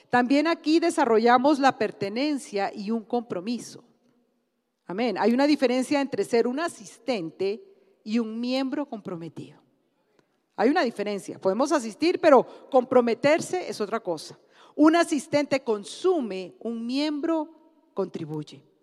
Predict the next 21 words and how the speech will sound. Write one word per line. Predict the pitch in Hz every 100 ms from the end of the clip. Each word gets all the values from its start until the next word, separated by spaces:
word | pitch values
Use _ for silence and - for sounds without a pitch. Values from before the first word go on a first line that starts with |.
| _ _ -
un | 233
miembro | 233 262 277 269 294 285 - _ _
da. | 170 170 147 - _ _ _
Segunda | - 226 262
de | 294
Pedro | 262 247 269
tres | 269 254 254
dieciocho | 262 269 269 262 262 269
dice, | 262 233 220
"Antes | 240 247 311
bien | 277 302
creced | 302 294 - 294
en | 294
la | 233
gracia | 190 247 196 - 190
y | 196
el | 208
conocimiento | 220 208 - 202 214 233 277
de | 269
nuestro | 220 190 190
Señor | - 180 190 220 262